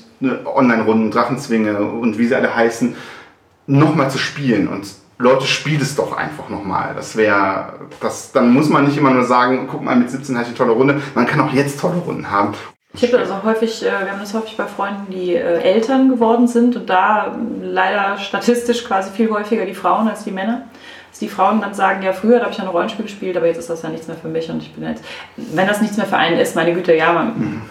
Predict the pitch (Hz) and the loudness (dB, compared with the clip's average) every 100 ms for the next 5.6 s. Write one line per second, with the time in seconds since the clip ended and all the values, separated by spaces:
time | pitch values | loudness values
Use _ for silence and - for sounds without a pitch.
0 | - - - - - 190 180 185 - 233 | -20 -20 -18 -14 -6 -4 2 2 2 -4
1 | 185 170 180 175 185 175 165 165 185 - | -2 2 2 0 2 2 4 0 -4 -4
2 | 170 165 165 185 165 165 175 220 160 160 | -2 2 2 2 0 2 2 2 0 0
3 | 170 - - - 180 180 214 262 240 233 | -4 -10 -12 0 2 4 2 4 4 4
4 | 190 - 208 226 220 202 170 - 196 262 | 0 0 2 2 2 -2 -6 0 2 4
5 | 262 202 202 190 190 | 2 2 -2 -6 -8